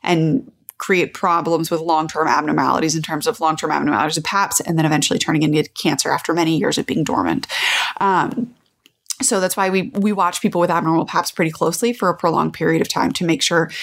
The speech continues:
it's not gonna turn into something. But on the bright side, we usually have it about ten years to pick up an abnormality before something's gonna turn into cancer. That obviously changes if you have other risk factors, things that are gonna decrease your time,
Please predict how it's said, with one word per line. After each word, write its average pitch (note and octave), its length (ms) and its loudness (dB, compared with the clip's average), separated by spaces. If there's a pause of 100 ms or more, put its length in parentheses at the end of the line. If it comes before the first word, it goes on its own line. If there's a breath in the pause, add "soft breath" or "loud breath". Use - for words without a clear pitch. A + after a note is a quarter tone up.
(140 loud breath)
it's - 160 0
not D#3+ 160 0
gonna D#3 160 2
turn F#3+ 200 0
into A3 180 2
something. - 460 -2 (160)
But D4+ 240 0
on A3+ 80 2
the G3+ 60 0
bright C#4 320 0
side, E3 360 0 (220 loud breath)
we C4+ 340 2
usually C4 360 2
have C4+ 260 0
it - 120 -4
about G#3+ 300 0
ten C4 240 2
years A#3 300 2
to G#3+ 80 -4
pick G#3 200 -2
up - 100 -8
an F3 180 0
abnormality E3+ 560 2
before F3 260 -2
something's D#3 380 0
gonna D#3 180 0
turn D#3+ 180 -2
into D#3 160 2
cancer. - 540 -2 (640 loud breath)
That G#3+ 160 0
obviously G3 340 2
changes G3 400 0
if F3 80 -8
you D#3+ 60 -2
have D#3+ 100 2
other D#3+ 160 0
risk E3 200 -2
factors, D#3+ 400 -4
things D#3+ 220 0
that D#3 100 0
are D#3+ 40 2
gonna E3 160 0
decrease E3+ 480 0
your E3 80 0
time, D#3+ 380 2